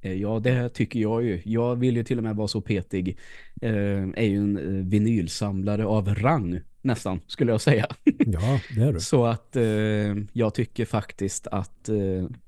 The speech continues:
Speaker 1: det är lite nördigt att säga förstås, men jag lyssnar allra, allra helst på metal på vinyl.
Speaker 2: Men, men det är inget konstigt, för det låter bäst på vinyl.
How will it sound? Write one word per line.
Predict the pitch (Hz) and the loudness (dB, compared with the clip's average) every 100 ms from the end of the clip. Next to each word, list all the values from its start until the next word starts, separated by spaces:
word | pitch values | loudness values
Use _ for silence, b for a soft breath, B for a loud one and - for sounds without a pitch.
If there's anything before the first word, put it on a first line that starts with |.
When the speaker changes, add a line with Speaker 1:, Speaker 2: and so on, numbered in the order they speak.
| - - - - | -20 -20 -20 -4
Speaker 1:
det | 113 110 | 2 4
är | |
lite | 95 98 | 2 0
nördigt | 98 107 80 95 | 0 0 0 -4
att | 95 | -4
säga | 104 87 | -2 -2
förstås, | 90 92 87 107 | -2 -4 -4 -2
men | 104 90 - | -4 -4 -4
jag | 101 107 | 0 0
lyssnar | 98 - 113 98 | 0 -4 -6 0
allra, | 127 104 101 101 | 0 0 0 -2
allra | 95 | -2
helst | 92 85 - | -2 -2 -4
på | 98 | -4
metal | 87 - - 76 | -2 -4 -6 -6
på | - 80 | -6 -4
vinyl. | 82 90 98 - - - - _ _ _ - - - - - | -2 -2 -2 -2 -6 -10 -14 _ _ _ -20 -20 -20 -10 2
Speaker 2:
Men, | 139 151 | 4 6
men | 151 139 | 4 6
det | |
är | 156 | 6
inget | 143 - | 4 4
konstigt, | 165 117 98 151 160 | 4 4 2 0 0
för | 135 | 2
det | 127 | 4
låter | 135 120 87 90 - 180 | 6 4 2 -2 2 2
bäst | 143 95 - - | 2 -2 -6 0
på | - | 2
vinyl. | 98 92 80 | 4 2 -2